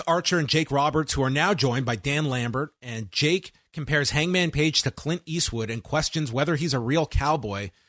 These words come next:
Page's counter is, "You think Cowboy Bob Orton was coming off the road and herding cattle?"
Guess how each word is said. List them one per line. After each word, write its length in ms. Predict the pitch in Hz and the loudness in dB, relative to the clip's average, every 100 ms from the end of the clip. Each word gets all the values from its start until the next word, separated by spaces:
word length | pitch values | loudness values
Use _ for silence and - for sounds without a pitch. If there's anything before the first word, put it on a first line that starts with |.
| _ - | _ -4
Page's 340 | 170 190 214 | -2 2 0
counter 400 | - 170 180 185 | 2 2 2 2
is, 320 | 156 147 123 - _ _ _ _ _ _ | 2 0 -2 -6 _ _ _ _ _ _
"You 100 | 156 | -4
think 160 | 185 - | -4 0
Cowboy 400 | 185 208 202 175 | 0 2 2 0
Bob 300 | 151 170 139 | 0 0 2
Orton 240 | 165 160 | 0 0
was 100 | 147 | -2
coming 260 | - 160 160 | 0 0 0
off 160 | 156 | 0
the 80 | 131 | -2
road 400 | 117 131 147 151 | 0 2 2 2
and 140 | 123 | 0
herding 420 | 101 139 143 143 123 | -2 -2 -2 -2 -2
cattle?" 440 | - 120 131 127 | -2 -2 -4 -8